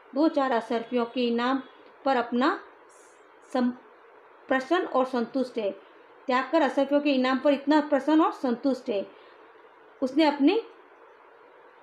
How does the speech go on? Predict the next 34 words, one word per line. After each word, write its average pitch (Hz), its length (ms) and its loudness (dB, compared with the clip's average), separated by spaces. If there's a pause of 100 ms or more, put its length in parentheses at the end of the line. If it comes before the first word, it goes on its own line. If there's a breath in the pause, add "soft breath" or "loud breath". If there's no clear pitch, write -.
(280)
बहुरूपिया 302 460 4
का 294 100 2
रूप 285 280 2
धारण 262 340 0
किया 277 420 0
वापस 277 480 0 (480 loud breath)
और 262 180 2
एक 262 140 0
साधारण 262 380 2
आदमी 269 260 2
बनकर, 277 560 2
साधु 240 460 -4
का 285 140 4
वेश 269 220 2
त्याग 262 440 -2
कर 339 220 0 (480 loud breath)
उसने 269 240 0
अपने 294 300 2
मेहनत 254 380 2
की 277 80 -2
कमाई 254 340 0
का, 349 220 -2 (1000)
मेहनत 269 280 2
की 285 80 2
कमाई 254 300 2
को 269 160 2
ही 330 200 4
अपना 320 400 0 (840)
माना, 226 300 2
अपना 254 340 0
जीवन 254 300 2
यापन 254 400 0
किया। 226 540 -2
उसने 208 400 -8